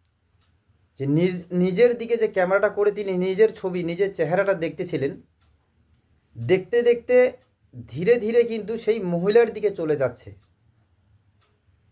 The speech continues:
এবং সেই মহিলা যেভাবে আছেন বসে, এবং সেই মহিলাও কিন্তু টের পেয়ে গেলেন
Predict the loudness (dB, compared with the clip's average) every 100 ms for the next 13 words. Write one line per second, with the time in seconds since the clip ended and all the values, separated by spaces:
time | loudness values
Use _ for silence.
0 | _ _ _ -10 -4 -4 2 0 2 0
1 | 4 4 2 0 -2 0 0 0 -6 _
2 | _ _ _ _ _ _ _ -8 -2 2
3 | 2 0 -14 _ -8 -6 -6 -8 -10 _
4 | _ _ _ _ _ -8 -6 2 2 2
5 | 0 2 2 0 -4 -6 2 2 4 2
6 | 4 2 2